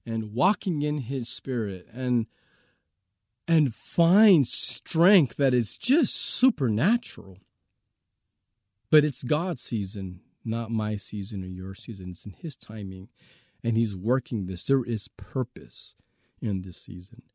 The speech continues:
And then it says, "We will reap if we do not give up." Man, that's awesome. Do not give up. You know, I'll, I'll give you an example here. Maybe, have you ever tried to eat healthy? I mean, like, for real, you're like, "Okay, I'm gonna, like, give up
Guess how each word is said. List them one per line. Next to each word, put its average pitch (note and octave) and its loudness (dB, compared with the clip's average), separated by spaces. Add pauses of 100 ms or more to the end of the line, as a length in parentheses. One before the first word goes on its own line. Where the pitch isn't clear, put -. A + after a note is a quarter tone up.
(1080)
And F#3+ 8
then B3+ 8
it C4+ 6
says, G#3 2
"We F3 4
will G#3 4
reap C3 2 (180)
if C3+ -2
we B2+ 2
do B2 0
not G#2+ -2 (720)
give F#2 -4
up." - -16 (600)
Man, B2+ 0 (140)
that's F3 -2
awesome. D3 0
Do B2 0
not C#3+ 0
give C3+ 0
up. A#2 2 (440)
You F3 8
know, F#3 8 (160)
I'll, D3+ -2
I'll D#3 4
give D3 4
you E3+ 4
an D#3+ 4
example C3 0
here. A2 0
Maybe, A#2+ 0 (120)
have F3+ 0
you D#4+ 2
ever B3+ 0
tried C3+ -4
to - -10
eat B2+ -2
healthy? B2+ -2 (400)
I G3+ 4
mean, B3 6
like, B3 0
for D#3 4
real, A#2 4
you're A#2+ 4
like, B2+ 0
"Okay, E3 2
I'm G3+ 2
gonna, B3+ 6
like, D#3 4
give F#3 8
up F#3 6